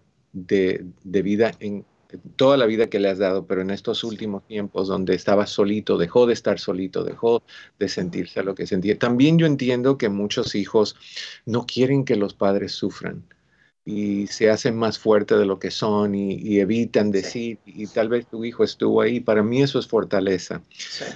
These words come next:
Speaker 1: Te, te pregunto, Isabel, para personas que, que, que son chocadas con realidades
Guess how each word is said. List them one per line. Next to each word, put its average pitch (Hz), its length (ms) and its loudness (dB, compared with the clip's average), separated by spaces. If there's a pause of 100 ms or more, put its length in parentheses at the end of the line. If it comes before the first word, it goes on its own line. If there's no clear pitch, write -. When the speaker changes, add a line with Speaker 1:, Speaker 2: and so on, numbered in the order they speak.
(160)
Speaker 1:
Te, 143 100 -10 (140)
te 147 100 -2
pregunto, 127 540 2
Isabel, 107 520 0 (440)
para 113 240 0
personas 120 580 -6
que, 101 340 -2
que, 95 380 -4 (100)
que - 140 -8
son 107 320 -4 (640)
chocadas 110 520 2
con 101 200 -4
realidades 95 760 0